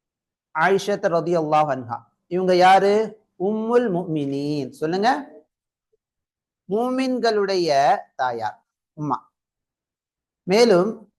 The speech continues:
நபி ஸல்லல்லாஹு அலைஹி வஸல்லம் அவர்களுடைய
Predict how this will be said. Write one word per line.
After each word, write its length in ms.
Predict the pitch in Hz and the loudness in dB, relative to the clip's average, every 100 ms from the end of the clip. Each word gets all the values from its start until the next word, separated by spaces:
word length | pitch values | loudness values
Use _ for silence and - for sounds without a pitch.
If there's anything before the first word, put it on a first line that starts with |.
| _ | _
நபி 220 | 156 170 247 | -2 0 0
ஸல்லல்லாஹு 600 | 247 240 233 220 247 226 | 0 0 0 2 2 4
அலைஹி 400 | 185 185 220 220 | 0 0 -2 -2
வஸல்லம் 480 | 202 175 202 202 196 | -2 -4 -4 -4 -4
அவர்களுடைய 600 | 165 160 170 165 151 147 | -4 -2 -4 -4 -4 -2